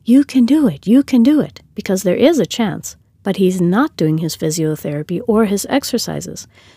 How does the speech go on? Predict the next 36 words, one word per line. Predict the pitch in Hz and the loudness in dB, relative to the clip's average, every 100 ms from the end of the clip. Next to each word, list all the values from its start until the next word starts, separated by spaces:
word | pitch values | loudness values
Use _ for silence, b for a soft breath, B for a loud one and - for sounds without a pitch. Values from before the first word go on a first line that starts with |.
| b | b
So | - 240 | 0 2
I | 233 | 2
think | 269 269 | 2 0
this | 254 - | -2 -4
is | 202 | -4
good | - 180 | -4 -2
advice. | 170 165 147 156 - - _ - | -2 -4 -10 -10 -14 -16 _ -6
It's | 196 - 170 | -4 -4 -6
reverse | 170 180 196 - - | -2 0 -2 -2 -8
psychology." | - 165 - 143 139 - - _ _ _ _ _ _ _ _ _ _ _ | -6 -6 -4 -4 -4 -6 -14 _ _ _ _ _ _ _ _ _ _ _
To | - 247 | -2 4
me, | 233 302 196 156 202 | 6 6 4 2 -4
it | - | -6
sounded | - 196 196 175 | -2 0 -2 -2
difficult | 214 240 - 220 - | -4 -4 -4 -6 -4
to | 202 | -4
accomplish | 196 208 202 226 220 - 226 | -4 -4 -2 -2 -4 -6 -2
and | 233 285 220 170 | 2 4 2 -2
too | - - 175 | -6 -6 -4
harsh. | 160 143 - - _ _ _ _ | -4 -8 -10 -16 _ _ _ _
Not | 208 202 220 | -2 -2 0
the | 196 | 0
advice | 175 170 156 - | 0 -4 -6 -8
I | - 202 | -6 -2
would | 214 156 | 0 0
have | 151 - | -4 -6
given, | 156 151 180 - _ _ _ - | -8 -6 -10 -14 _ _ _ -2
which | 254 - - | -2 -2 0
in | 226 | 2
the | 208 | 4
long | 208 233 214 | 4 4 2
run | 180 185 | 0 -2
is | 202 - | -6 -4
fine, | 262 247 170 | 0 0 0
isn't | - 202 196 - | -2 -2 -2 -4
it? | - | -12